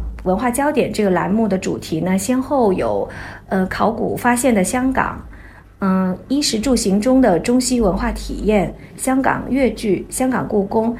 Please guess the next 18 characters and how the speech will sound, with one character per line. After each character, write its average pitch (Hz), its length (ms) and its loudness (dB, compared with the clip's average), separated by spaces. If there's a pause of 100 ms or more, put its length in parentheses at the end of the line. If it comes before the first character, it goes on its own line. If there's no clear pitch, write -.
(160)
香 269 220 0
港 170 180 2
人 147 260 -2
的 185 400 2
农 175 160 0
历 214 140 0
新 254 300 2
年、 175 280 0 (180)
香 254 220 0
港 - 220 -2
的 170 180 2
元 185 220 2
宇 180 120 2
宙 208 200 2
文 175 180 4
艺 214 120 0
创 214 320 0
作， - 280 -2